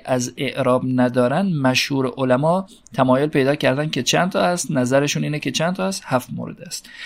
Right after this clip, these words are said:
الا ما، بر اون مواردی که تمایل پیدا کردن به اون موارد، یعنی اون هفت مورد، المشهور، مشهور علمای علم نحو، یعنی علمای علم نحو می‌گن هفت تا جمله داریم که محلی از اعراب ندارن.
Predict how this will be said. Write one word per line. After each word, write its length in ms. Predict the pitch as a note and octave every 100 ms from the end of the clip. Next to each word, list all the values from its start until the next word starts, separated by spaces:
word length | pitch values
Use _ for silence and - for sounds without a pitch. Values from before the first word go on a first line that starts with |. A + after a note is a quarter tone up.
| - _ -
الا 340 | D3+ G#3 G#3+
ما، 380 | G3 E3+ A#2+ - _ - - _ _ _ _
بر 280 | - C#3 C#3+
اون 160 | F3 F#3
مواردی 520 | C#3+ C3+ C3+ D3+ C3
که 200 | B2 A2
تمایل 520 | - C#3 C#3 C3+ C#3 G3
پیدا 360 | F3+ B2+ B2
کردن 440 | A#2+ A#2 A#2+ A#2+ A#2+
به 140 | B2+
اون 180 | D3 D3
موارد، 640 | C3+ B2 B2 B2+ D3 G3 -
یعنی 240 | B2 B2
اون 160 | C3+ C3+
هفت 300 | B2 A2+ -
مورد، 460 | B2+ A#2+ D3+ G#3 - - _ -
المشهور، 800 | C#3+ C#3+ A#2 - - A#2 A2 G#2+
مشهور 600 | A#2+ A#2+ - C#3 C3 A2+ -
علمای 580 | B2+ A#2+ A2 B2+ A#2+ G#2+
علم 560 | - C3 C3+ D#3+ G#3+ A#3+
نحو، 220 | A#2+ G#2 G#2 - -
یعنی 160 | A2+ B2+
علمای 360 | C3+ B2+ A#2 A#2
علم 280 | - A#2 A#2
نحو 300 | A#2+ E3+ F#3+
می‌گن 320 | C3+ D3+ G#3 -
هفت 300 | - E3 -
تا 80 | B2
جمله 340 | B2 A#2 A#2+
داریم 280 | A2+ A2 A2
که 120 | A#2+
محلی 320 | A#2 A2+ A2+
از 160 | A2 A#2
اعراب 420 | A#2 B2 F3+ C3
ندارن. 320 | G#2 - -